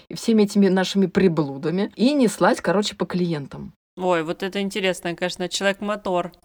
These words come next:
Speaker 1: Да, это человек-мотор, потому что, конечно, это все выглядело очень так, знаешь, как тяжелый труд, если честно. Час в дороге.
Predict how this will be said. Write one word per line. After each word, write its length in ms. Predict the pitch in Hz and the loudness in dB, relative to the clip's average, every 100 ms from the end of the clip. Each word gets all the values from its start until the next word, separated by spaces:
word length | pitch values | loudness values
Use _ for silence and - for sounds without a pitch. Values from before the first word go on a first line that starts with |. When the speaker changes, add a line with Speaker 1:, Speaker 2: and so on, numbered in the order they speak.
| _ _ _ _ - | _ _ _ _ -2
Speaker 1:
Да, 260 | 202 196 175 | 6 8 6
это 100 | 196 | 4
человек-мотор, 600 | - 208 202 196 254 302 | 0 4 4 4 4 4
потому 320 | - 190 202 | 2 2 2
что, 160 | 247 208 | 2 0
конечно, 560 | 180 170 240 285 - | 0 2 2 2 0
это 240 | 180 196 208 | 0 0 -2
все 240 | - 190 | 0 0
выглядело 600 | 175 208 214 175 180 170 | 2 4 4 6 6 6
очень 380 | 175 202 - 175 | 6 4 0 -2
так, 200 | 165 - | -2 -2
знаешь, 180 | 196 202 | -2 -2
как 200 | 254 - | -4 -4
тяжелый 420 | - 311 330 330 370 | 2 4 6 6 4
труд, 300 | 339 294 - | 4 2 2
если 200 | 247 269 | 0 0
честно. 400 | 220 196 - 151 - | 0 0 0 -8 -2
Час 400 | - 208 202 - | 4 4 4 -2
в 140 | 165 | 2
дороге. 720 | 190 190 190 180 147 131 - | 4 6 6 6 2 -6 -10